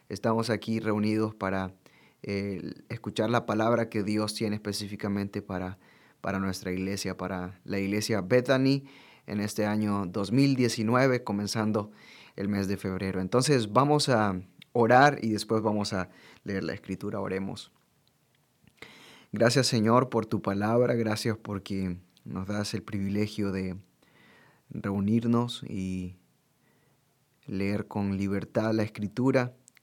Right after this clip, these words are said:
leer con libertad tu palabra y luego tener el tiempo para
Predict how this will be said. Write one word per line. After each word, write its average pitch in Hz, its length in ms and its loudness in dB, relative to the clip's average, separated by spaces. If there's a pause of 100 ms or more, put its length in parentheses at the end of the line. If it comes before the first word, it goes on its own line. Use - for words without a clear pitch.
(600)
leer 95 420 -6
con 98 180 -4
libertad 95 520 -4
tu 98 120 -8
palabra 107 580 -2
y 104 40 -4
luego 107 440 -4 (640)
tener 104 180 0
el 104 160 -2
tiempo 110 400 0
para 95 400 -2